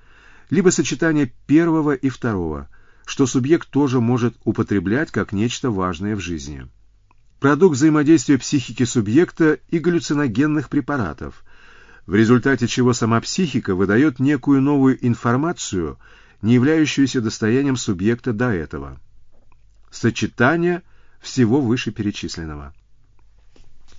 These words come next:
Главное в этом то, что, употребляя всякий наркотик или почти всякий психотроп, каждый открывает в свою психику некий информационный канал.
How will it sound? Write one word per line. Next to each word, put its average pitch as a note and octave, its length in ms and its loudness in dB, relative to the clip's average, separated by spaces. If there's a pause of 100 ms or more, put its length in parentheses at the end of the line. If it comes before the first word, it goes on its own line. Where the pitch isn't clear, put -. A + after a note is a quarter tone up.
(1600)
Главное D#3+ 540 2
в D3+ 40 2
этом D3 260 2
то, D#3+ 160 2
что, - 180 2
употребляя B2+ 560 2
всякий B2 360 0
наркотик A#2 640 0
или F#2+ 100 0
почти G2+ 380 -2
всякий G#2 420 -2
психотроп, - 880 -4
каждый A#2+ 320 0
открывает A2 520 0
в - 20 -10
свою G#2 260 -2
психику - 800 -6
некий C3 380 0
информационный A#2+ 840 -2
канал. F2 560 -6